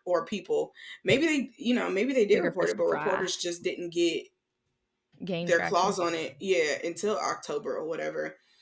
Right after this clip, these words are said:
Speaker 1: Um, because I'm like, if you think about it, like, February, March, that was, that was, like, the, the time when stuff really started to, like,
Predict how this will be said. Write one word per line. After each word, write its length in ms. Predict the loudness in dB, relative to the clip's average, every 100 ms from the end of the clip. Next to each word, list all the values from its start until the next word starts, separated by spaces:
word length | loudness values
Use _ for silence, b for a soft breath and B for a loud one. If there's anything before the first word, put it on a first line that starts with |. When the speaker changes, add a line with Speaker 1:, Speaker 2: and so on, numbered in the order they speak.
| b b _ _ -8 -2
Speaker 1:
Um, 240 | 0 0
because 240 | 0 0
I'm 80 | 2
like, 220 | 0 -2
if 80 | -4
you 60 | -4
think 180 | -4 -4
about 180 | -4
it, 40 | -4
like, 200 | -4 0
February, 480 | 0 2 2 0 0
March, 380 | -2 -2 -4
that 200 | -4 -2 -2
was, 260 | -4 -4
that 200 | -4 -2
was, 140 | -4 -6
like, 220 | -10 -10
the, 420 | -10 -6 -6 -8 -12 _ _ _ _ _ _
the 80 | -4
time 360 | -2 2 2 2
when 100 | -2
stuff 240 | -4 -4
really 180 | -4 -2
started 320 | -2 -2 -4
to, 80 | -6
like, 220 | -8 -8